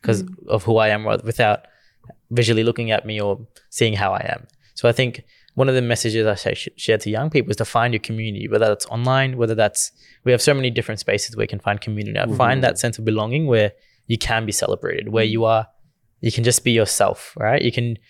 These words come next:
Speaker 1: you don't walk into a space and you automatically realize, "All right, I'm the only colored
Speaker 2: Mm.
Speaker 1: person," or "I'm only, I'm the only migrant," or, you know,
Speaker 3: Mm.
Speaker 1: "this person here." You find a space where you can walk in.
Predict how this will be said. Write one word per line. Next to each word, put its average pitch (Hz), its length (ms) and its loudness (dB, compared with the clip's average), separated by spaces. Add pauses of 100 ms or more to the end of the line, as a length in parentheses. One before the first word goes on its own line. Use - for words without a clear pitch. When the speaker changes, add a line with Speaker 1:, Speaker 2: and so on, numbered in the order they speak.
(240)
Speaker 1:
you 127 80 0
don't 131 220 2
walk 120 180 2
into 113 140 -2
a - 20 -2
space 110 300 0
and 107 140 -10 (180)
you 123 240 4
automatically 113 420 2
realize, 107 220 -2
"All 110 100 -2
right, 98 120 2 (140)
I'm 110 120 -2
the 113 80 0
only 117 180 0
colored 120 280 4
Speaker 2:
Mm. - 100 0
Speaker 1:
person," 110 280 0
or 113 160 2
"I'm 123 140 4
only, 127 460 2 (260)
I'm 131 140 2
the 131 100 6
only 131 160 4
migrant," 120 460 2
or, 110 200 0
you 123 100 2
know, 117 180 4
Speaker 3:
Mm. 120 260 -8
Speaker 1:
"this 127 140 4
person 120 340 0
here." 104 280 0 (320)
You 107 200 -8
find 143 240 2
a 139 60 4
space - 280 2
where 113 200 4
you 110 120 -4
can 110 160 -8
walk 127 220 0
in. 110 200 -2